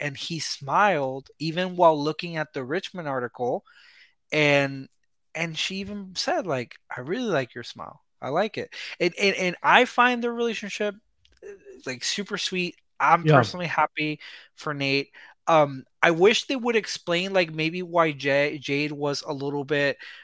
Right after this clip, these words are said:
Speaker 1: more, like,
Speaker 2: Hesitant.
Speaker 1: um, cold at the beginning. Like, I, I, I'd hope they go into that, and maybe that there's reasoning behind it. But I, I do think, like,
Speaker 2: Yeah.
Speaker 1: even if the show decides not to explain that,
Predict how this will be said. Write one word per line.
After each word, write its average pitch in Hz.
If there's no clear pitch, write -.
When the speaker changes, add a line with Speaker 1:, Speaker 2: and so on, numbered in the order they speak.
Speaker 1:
more, 139
like, 127
Speaker 2:
Hesitant. 156
Speaker 1:
um, 127
cold 156
at 147
the 147
beginning. 151
Like, 143
I, 143
I, 135
I'd 180
hope 240
they 254
go 196
into 170
that, 262
and 156
maybe 151
that 160
there's 151
reasoning 147
behind 139
it. 240
But 185
I, 180
I 165
do 208
think, 202
like, 147
Speaker 2:
Yeah. 127
Speaker 1:
even 175
if 196
the 175
show 175
decides 160
not 147
to -
explain 170
that, 185